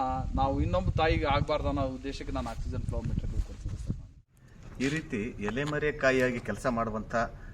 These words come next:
Speaker 2: ಅನೇಕರು ನಮ್ಮ ಸಮಾಜ ಸುತ್ತಮುತ್ತಲು ಇರ್ತಾರೆ. ಆದರೆ ಅವರ ಸಮಾಜ ಸೇವೆ ಇದೆಯಲ್ಲ, ಇತಿಹಾಸದಲ್ಲಿ ಒಂದು ಹೆಸರನ್ನು ಮಾಡಿಬಿಡ್ತದೆ.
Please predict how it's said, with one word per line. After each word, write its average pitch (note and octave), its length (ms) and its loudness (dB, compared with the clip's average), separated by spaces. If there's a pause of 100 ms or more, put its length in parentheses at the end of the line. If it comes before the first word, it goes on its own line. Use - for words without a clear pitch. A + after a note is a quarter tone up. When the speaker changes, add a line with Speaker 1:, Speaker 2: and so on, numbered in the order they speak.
(120)
Speaker 2:
ಅನೇಕರು E3+ 640 0
ನಮ್ಮ B2 160 2
ಸಮಾಜ A#2 320 -2
ಸುತ್ತಮುತ್ತಲು G#2+ 480 -6
ಇರ್ತಾರೆ. - 300 -8 (680)
ಆದರೆ D3+ 420 2 (560)
ಅವರ E3 240 0 (800)
ಸಮಾಜ F#3 380 2
ಸೇವೆ E3+ 360 0
ಇದೆಯಲ್ಲ, C3 540 0 (720)
ಇತಿಹಾಸದಲ್ಲಿ G3 560 4
ಒಂದು D#3 220 0
ಹೆಸರನ್ನು D3 400 -2
ಮಾಡಿಬಿಡ್ತದೆ. A#2 640 -4